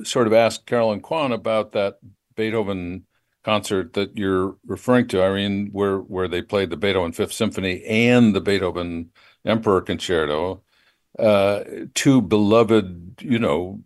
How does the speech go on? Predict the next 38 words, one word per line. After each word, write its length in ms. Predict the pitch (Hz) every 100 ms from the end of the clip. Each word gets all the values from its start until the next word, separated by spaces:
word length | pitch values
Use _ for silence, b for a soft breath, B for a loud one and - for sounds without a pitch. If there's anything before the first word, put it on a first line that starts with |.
| -
war 260 | 95 101 101
horse 260 | 107 87
pieces, 400 | - 107 98 90
if 160 | 82 76
there 200 | 95 85
ever 320 | 87 82 82 -
were 340 | 87 95 127
such, 540 | 135 - 69 82 - - b b b _ _ _ - -
you 260 | 294 151
know, 140 | 143 107
that, 260 | 123 143 -
that 420 | 117 131 143 - -
in 160 | 123
a 80 | 117
way 340 | 110 127 127 117
sort 240 | - 107
of 120 | 101
provides 520 | 101 85 101 107 104
the 160 | 85 92
opportunity 720 | 92 - 90 113 107 101 95
to 180 | - 92
then 300 | 90 98 92
slip 340 | - 101 98
in 160 | 104 95
the 100 | 82
Hailstork 500 | 101 120 - 92 87
piece, 460 | 95 92 87 - - b b b -
which, 500 | 95 - - - - -
you 140 | 170
know, 340 | 76 95 117 - _ - -
of 160 | 104
course, 240 | - 107 104
people 300 | 117 110 110
don't 260 | 139 165
know, 300 | 101 78 73
and 160 | 95 87
they 120 | 92
don't, 280 | 90 98